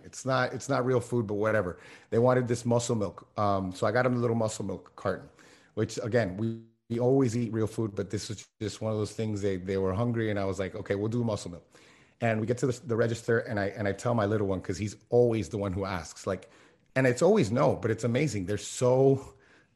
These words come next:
they are, they, they stick with it. <coughs> I thi-, I guess they think they're gonna break me down one day.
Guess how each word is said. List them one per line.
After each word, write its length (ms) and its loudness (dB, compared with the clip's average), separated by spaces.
they 200 4
are, 320 0
they, 180 -2
they 220 -2
stick 300 0
with 180 4
it. 240 -10
<coughs> 1080 2
I 80 6
thi-, 160 0
I 80 4
guess 180 2
they 80 0
think 180 -2
they're 80 -2
gonna 140 2
break 240 2
me 60 -2
down 220 0
one 100 -6
day. 140 -14